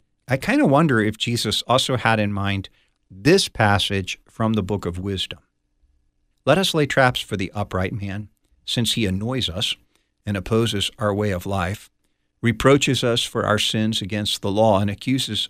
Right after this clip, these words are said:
us of sins against our upbringing. He claims to have knowledge of God and calls himself a child of the Lord.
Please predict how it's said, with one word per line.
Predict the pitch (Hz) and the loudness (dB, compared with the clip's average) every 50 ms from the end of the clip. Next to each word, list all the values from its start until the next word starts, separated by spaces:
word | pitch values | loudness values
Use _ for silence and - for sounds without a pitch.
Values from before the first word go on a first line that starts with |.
| _ - | _ -10
us | 110 107 110 - - | -8 -6 -6 -4 -6
of | 101 90 - - | -6 -8 -10 -8
sins | - - - 113 113 107 - | -6 -4 -4 -2 -2 -4 -4
against | 107 95 107 104 101 - - | -4 -4 -6 -6 -4 -2 -2
our | 95 87 - | -2 -2 -2
upbringing. | - 107 107 107 - 110 110 110 107 98 98 95 95 104 _ _ _ _ _ _ - _ | -4 -8 -8 -8 -6 -6 -6 -4 -6 -6 -8 -10 -10 -12 _ _ _ _ _ _ -20 _
He | _ - 147 - | _ 4 4 4
claims | - - 180 208 240 262 247 - | 4 4 4 6 6 4 4 4
to | 170 143 | 2 4
have | 143 143 135 127 | 4 4 2 4
knowledge | 135 131 131 127 131 123 - | 4 4 4 4 4 2 0
of | 123 - - | -2 -2 2
God | 113 101 104 117 147 156 | 2 4 4 4 4 2
and | 117 95 98 - | 0 -2 -4 -2
calls | - 120 123 131 | 0 0 0 0
himself | - 127 120 117 - 117 110 117 - - | -2 -4 -4 -4 -2 -2 -2 -2 -2 -4
a | |
child | 98 - - - 123 120 131 151 151 143 139 | -6 -4 -2 2 2 4 4 4 2 2 0
of | 143 135 147 | -2 -4 -6
the | - 156 | -6 -4
Lord. | 151 143 139 107 92 92 101 - | -2 0 2 2 2 2 0 -2